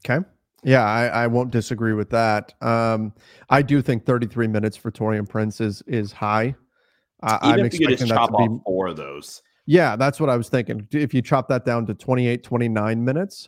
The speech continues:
Speaker 1: I think that's probably realistic. And then those minutes probably get allocated somewhere, either, either to Hayes or, or Wood. A-, and I think I'm, I think Hayes had the better preseason. I think I would lean Hayes between the two right now,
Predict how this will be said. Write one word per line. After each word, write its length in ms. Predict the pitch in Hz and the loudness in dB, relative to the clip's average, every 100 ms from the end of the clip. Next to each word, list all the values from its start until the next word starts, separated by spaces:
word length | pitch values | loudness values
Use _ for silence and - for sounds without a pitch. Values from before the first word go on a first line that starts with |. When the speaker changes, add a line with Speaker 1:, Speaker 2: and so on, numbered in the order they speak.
| - | -4
Speaker 1:
I 60 | 123 | -2
think 220 | 127 107 | -2 -2
that's 220 | 110 113 | -4 -4
probably 560 | _ 123 120 127 131 131 | _ -4 -4 -4 -2 0
realistic. 680 | 123 120 117 151 - 247 _ _ _ _ _ _ _ - | 0 0 0 -2 -6 -8 _ _ _ _ _ _ _ -2
And 260 | 123 117 | -2 0
then 680 | 123 127 127 123 123 120 117 113 _ | 0 0 0 -2 -2 -2 -4 -6 _
those 340 | 120 120 120 117 | -2 -2 -2 -4
minutes 340 | 117 113 - _ _ | -2 -2 -6 _ _
probably 580 | 123 120 135 127 131 117 | -4 -2 -4 -2 -4 -2
get 160 | 123 | -2
allocated 580 | 113 113 131 120 113 113 _ _ | -2 -2 -2 -4 -4 -6 _ _
somewhere, 480 | - 127 127 123 104 | -12 -6 -4 -4 -2
either, 220 | 123 123 | 0 2
either 240 | 135 127 120 | 2 0 0
to 120 | 113 | 0
Hayes 300 | 123 135 120 | 0 0 0
or, 180 | 113 113 | -2 -2
or 200 | 120 113 | -2 -2
Wood. 380 | 113 123 98 - _ _ _ _ _ _ _ _ _ _ 131 | 0 -2 -2 -8 _ _ _ _ _ _ _ _ _ _ -2
A-, 40 | |
and 220 | 131 131 | -2 -2
I 100 | 120 | -2
think 240 | 120 135 135 | -2 -4 -2
I'm, 280 | 113 110 - _ _ _ _ - _ _ _ _ _ _ _ _ _ _ | -4 -6 -14 _ _ _ _ -20 _ _ _ _ _ _ _ _ _ _
I 60 | 110 | -10
think 160 | 123 113 | -10 -4
Hayes 260 | 123 135 | -2 -2
had 140 | 131 123 | -2 -4
the 80 | 117 | -2
better 220 | 123 120 | -2 -2
preseason. 400 | 135 151 190 - | -4 -6 -6 -6
I 40 | |
think 180 | 117 147 | -6 -2
I 40 | |
would 140 | 127 113 | -2 -2
lean 240 | 127 147 | -2 -2
Hayes 380 | 131 160 294 - | -2 -2 -4 -8
between 320 | - - 113 | -14 -6 -6
the 80 | 120 | -6
two 200 | - 117 | -8 -10
right 200 | - - | -10 -14
now, 240 | - - | -18 -20